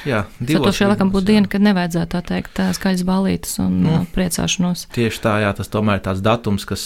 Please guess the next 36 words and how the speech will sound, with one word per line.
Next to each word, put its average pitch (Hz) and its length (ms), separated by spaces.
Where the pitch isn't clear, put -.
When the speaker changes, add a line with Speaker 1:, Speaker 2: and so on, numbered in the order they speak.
Speaker 1:
mūsu 107 420
vēsturē, 95 540
es - 240
teiktu, 107 720
vēl 101 260
ilgi 147 380
atstās 117 480
smagas, 131 480
ā, 107 80
rētas, 113 680
tādas 101 320
ļoti 117 320
redzamas, 107 480
Speaker 2:
Tas - 80
ir 208 80
vēl - 80
katrā 196 240
Speaker 1:
teiksim, 185 160
Speaker 2:
dzimtā, 190 160
Speaker 1:
jā. 208 80
Speaker 2:
jā. 101 80
Speaker 1:
Jā, 101 240
jā, 104 100
un 101 80
četrpadsmitais 117 560
jūnijas 110 400
gadu 104 240
vēlāk, 104 400
četrdesmit - 240
pirmajā 104 320
gadā, 104 380
ir, 101 340
ā, 92 240
pirmā 98 440
masveida 98 640
izsūtīšana. 143 880